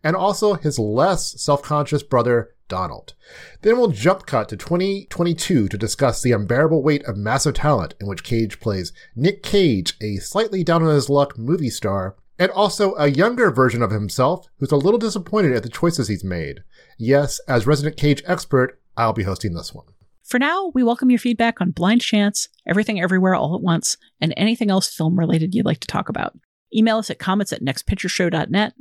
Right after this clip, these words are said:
Speaker 2: and come talk to us on Patreon, where you'll find feedback letters and discussion. Before we close out this week's episode, where can we find everyone these days? Scott?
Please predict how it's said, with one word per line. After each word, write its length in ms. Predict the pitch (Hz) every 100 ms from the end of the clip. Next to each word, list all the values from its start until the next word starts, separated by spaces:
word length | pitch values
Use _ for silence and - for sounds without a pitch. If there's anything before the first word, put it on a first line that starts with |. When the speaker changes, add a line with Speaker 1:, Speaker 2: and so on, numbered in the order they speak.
| - -
Speaker 2:
and 100 | 196
come 160 | 294
talk 220 | 320 294
to 100 | -
us 120 | 254 247
on 100 | 233
Patreon, 600 | 247 247 165 156 156 156 - - -
where 100 | 156
you'll 100 | 156
find 320 | - 196 196
feedback 460 | - 226 226 220 -
letters 380 | 185 185 180 -
and 160 | 165
discussion. 560 | 147 - 156 - - - _ _ _ _ -
Before 220 | - 208
we 80 | 196
close 200 | 226 208
out 200 | 196 -
this 120 | 190
week's 160 | 180 -
episode, 320 | 196 202 196 180
where 240 | 190 262
can 160 | 285 247
we 100 | 262
find 380 | - 226 247 220
everyone 420 | 170 160 151 151
these 220 | 143 139
days? 480 | - - - - -
Scott? 360 | 196 - 208